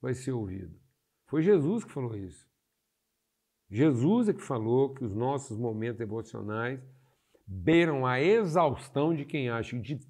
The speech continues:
tanto falar vai ser ouvido, ou porque acertou na oração a ponto de finalmente ser reconhecido. E ele falou: não é nada disso não.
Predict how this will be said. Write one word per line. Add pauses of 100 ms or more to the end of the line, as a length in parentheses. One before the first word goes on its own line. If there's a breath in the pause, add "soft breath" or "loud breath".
tanto
falar
vai
ser
ouvido, (640)
ou
porque
acertou
na
oração
a
ponto
de
finalmente (1200)
ser
reconhecido. (4000)
E
ele
falou:
não
é
nada
disso
não.